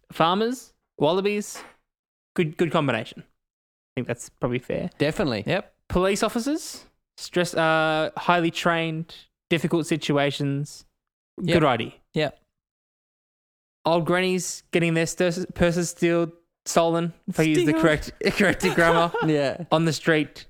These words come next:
Speaker 1: high violence situations, pubs.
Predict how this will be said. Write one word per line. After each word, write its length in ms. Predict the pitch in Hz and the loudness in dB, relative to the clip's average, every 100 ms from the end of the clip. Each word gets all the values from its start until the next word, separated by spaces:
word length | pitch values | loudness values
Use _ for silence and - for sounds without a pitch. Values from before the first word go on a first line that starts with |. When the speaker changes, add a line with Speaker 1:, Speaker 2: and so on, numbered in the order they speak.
| _ _ _ _ _ _ _ _ _ - | _ _ _ _ _ _ _ _ _ -6
Speaker 1:
high 420 | - 165 160 156 | 2 4 4 2
violence 600 | 147 147 156 156 147 147 | -2 0 4 4 2 -4
situations, 800 | - 151 156 151 147 143 139 - | -4 -2 0 0 0 -2 -4 -4
pubs. 720 | - 156 147 143 - - - | 0 2 2 0 -6 -12 -18